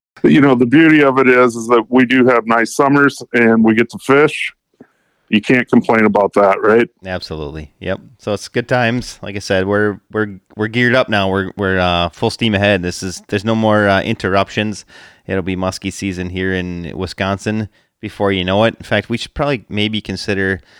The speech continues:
Speaker 2: you know, finding a couple guests to talk about Southern Wisconsin. I don't know. We'll have to dig something up. And lots of, uh, lots of stuff going on around here. So we'll have to put our brains together and, and, uh, come up with a guest for that. But we have a, you know, we have a couple good guests this week, and, you know, we're gonna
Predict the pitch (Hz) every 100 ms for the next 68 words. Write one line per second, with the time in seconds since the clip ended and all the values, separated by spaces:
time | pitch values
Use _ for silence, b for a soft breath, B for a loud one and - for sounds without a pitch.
0 | b b - 92 - 107 107 87 - 110
1 | 90 - 90 - - - 90 92 78 80
2 | 90 90 87 82 - 101 95 - 87 85
3 | 85 87 85 85 - 85 78 92 - 90
4 | 90 92 90 b b b b - 87 90
5 | 98 - - 92 87 95 90 82 87 101
6 | 113 - - 98 - 95 90 90 87 85
7 | 90 90 87 - 85 b b b - 87
8 | 87 80 _ _ - 95 87 92 95 -
9 | 98 87 90 90 87 85 - 85 80 80
10 | 80 107 95 - 87 87 90 - 98 101
11 | - b b - 104 107 107 104 95 95
12 | 101 92 95 90 - 92 95 95 90 95
13 | - 98 - 107 98 90 87 87 - 90
14 | 85 90 87 85